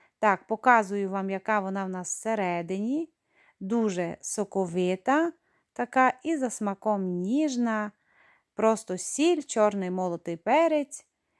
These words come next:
хрустяща шкоринка – Неймовірно смачно, просто відчувається ідеально просто сам смак риби. Дуже й дуже смачно. Обов'язково приготуйте. Всім гарно дякую,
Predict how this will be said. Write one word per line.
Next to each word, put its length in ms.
хрустяща 720
шкоринка – 920
Неймовірно 720
смачно, 800
просто 760
відчувається 1040
ідеально 600
просто 560
сам 400
смак 500
риби. 440
Дуже 580
й 40
дуже 380
смачно. 720
Обов'язково 800
приготуйте. 840
Всім 360
гарно 440
дякую, 720